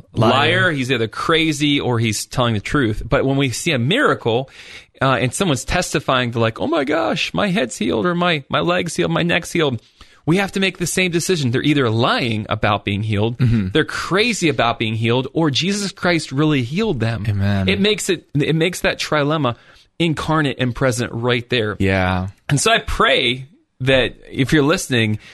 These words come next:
Speaker 2: that there's a hunger that's being stirred up. But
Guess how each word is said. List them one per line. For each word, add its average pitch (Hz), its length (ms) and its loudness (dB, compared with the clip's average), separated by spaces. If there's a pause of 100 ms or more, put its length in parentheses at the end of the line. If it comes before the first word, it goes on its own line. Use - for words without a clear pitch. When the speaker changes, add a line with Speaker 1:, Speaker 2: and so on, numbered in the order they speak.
(160)
Speaker 2:
that 127 240 0
there's 131 260 2
a 117 100 4
hunger 160 380 2
that's - 160 -2
being 110 220 0
stirred 110 320 2
up. 139 240 0
But 107 220 2